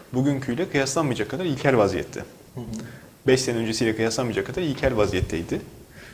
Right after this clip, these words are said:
Speaker 1: Dolayısıyla iki yaşındaki arabanın üretim kalitesi çok daha üstün. Buna, e,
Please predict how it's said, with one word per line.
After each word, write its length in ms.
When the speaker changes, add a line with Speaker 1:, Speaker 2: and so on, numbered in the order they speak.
Speaker 1:
Dolayısıyla 480
iki 220
yaşındaki 420
arabanın 240
üretim 280
kalitesi 340
çok 240
daha 140
üstün. 320
Buna, 240
e, 40